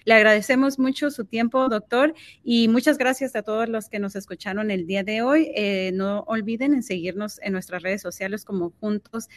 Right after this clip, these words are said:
Centro para Mejorar la Salud Latina. Y, este, est-, andamos en YouTube, estamos en podcast, estamos aquí en Facebook.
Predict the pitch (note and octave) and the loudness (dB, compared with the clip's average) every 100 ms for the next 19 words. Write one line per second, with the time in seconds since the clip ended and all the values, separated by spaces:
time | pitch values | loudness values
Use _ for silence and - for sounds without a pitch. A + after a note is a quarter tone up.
0 | - - G#3 A3 G#3+ G#3 F#3+ F#3+ F3+ F#3 | -12 -4 -2 -2 0 0 0 -2 -4 -2
1 | G#3 G3+ F3+ F3+ G3+ G3+ B3+ D4 D#4+ - | -4 -4 -8 -4 -4 -2 0 0 -2 -8
2 | - _ - C#4 D4 D4 C4+ B3 - B3 | -20 _ 2 6 8 8 8 2 0 2
3 | A#3 A#3 G#3+ G#3 G3 F#3+ F#3+ F#3+ F3 G3 | 2 0 0 -2 -2 0 -2 -2 -4 0
4 | D#4+ E4+ C4+ - G#3 F#3+ - - B3+ B3+ | 4 6 4 2 -4 -4 -4 -2 -2 -2
5 | B3+ B3 - G3 F#3+ F#3+ F#3+ - F#3 F#3 | -2 -2 -6 -10 -6 -6 -8 -8 -8 -4
6 | B3 C4 - D#4 D#4 | -2 -2 -2 -2 -2